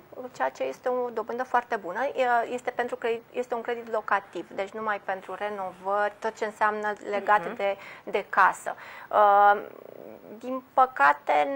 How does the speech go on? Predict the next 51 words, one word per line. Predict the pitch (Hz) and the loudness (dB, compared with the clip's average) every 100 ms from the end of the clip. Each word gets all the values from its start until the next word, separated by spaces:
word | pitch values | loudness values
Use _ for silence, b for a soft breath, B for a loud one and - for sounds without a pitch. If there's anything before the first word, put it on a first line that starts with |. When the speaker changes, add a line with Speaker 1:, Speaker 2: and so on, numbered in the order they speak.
| 277 | -4
Speaker 1:
nu, | 285 277 _ 262 | -6 -10 _ 0
uh, | 262 254 254 254 | 2 2 2 -2
cam | - 254 247 247 | 0 0 2 0
greu | 247 262 | 2 2
să-ți | 262 254 - | 2 -2 0
iei | 254 - | 0 0
o | 247 | -4
casă | - 247 214 170 | 2 4 4 0
după | 165 160 156 | -6 -6 -8
ce | - | -8
ești | 170 - | -16 -16
cinci | - 196 - | -16 -14 -4
ani, | 190 190 | -4 -4
după | 180 190 | -8 -10
ce | 185 | -6
ai, | 190 190 - | -4 -4 -8
uh, | - 190 180 180 180 185 - | -8 -4 0 0 0 -4 -10
uh, | - 190 190 | -4 -2 2
Speaker 2:
Da, | 180 | 4
Speaker 1:
depus, | 202 196 - 214 | 4 4 2 2
Speaker 2:
da, | |
da. | - | 0
Speaker 1:
pentru | 226 | -4
Speaker 2:
Ele | 226 | -2
Speaker 1:
că | 247 | 0
Speaker 2:
sunt | 247 | 2
Speaker 1:
sumele | 247 240 | 2 2
Speaker 2:
fix | 240 | 2
pentru | 247 240 | 2 2
Speaker 1:
sunt | 240 240 | 0 0
Speaker 2:
renovare. | 240 233 240 160 139 | 2 2 6 6 4
Speaker 1:
mici, | - 196 | -2 -2
uh, | 185 180 B B - | -2 -4 B B -2
uh, | - 180 170 165 170 175 | 2 4 4 2 0 -4
depuse, | 190 - 240 - B B B | -6 -6 -2 0 B B B
dar | - 330 440 | 4 4 4
încet, | 415 370 | -4 -6
încet, | - 285 - 349 - | -6 -8 -2 -2 -2
uh, | 311 302 294 285 | -2 0 2 0
cred | - 285 | -2 -6
că | - 277 269 262 269 _ _ | -2 -2 -2 -8 -18 _ _
poți, | 240 240 - | -2 -2 -2
pentru | 247 240 | -4 -2
că | 240 - | -2 0
odată | 247 247 247 | 0 2 4
avantajele | 220 220 226 220 214 | 2 2 -2 -6 -8
că | - - | -10 -10
sunt | 220 | -10
că | 214 214 | -8 -8
poți | - 220 | -8 -4
să, | 214 | -2